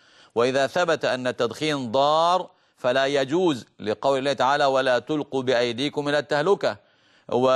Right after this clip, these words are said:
ولقول النبي عليه الصلاة والسلام: "لا ضرر ولا ضرار، لا ضرر ولا ضرار".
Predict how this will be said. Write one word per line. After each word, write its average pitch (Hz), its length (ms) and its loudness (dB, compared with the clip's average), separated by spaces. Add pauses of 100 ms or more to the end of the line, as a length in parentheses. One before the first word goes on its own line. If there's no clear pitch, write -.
(300)
ولقول 110 1400 0
النبي 120 920 -4
عليه 127 400 -2
الصلاة 120 200 -8
والسلام: 131 460 -2
"لا 127 200 2
ضرر 147 580 2 (320)
ولا 131 440 2
ضرار، 120 800 0
لا 113 240 2
ضرر 143 380 2
ولا 131 240 2
ضرار". 110 500 2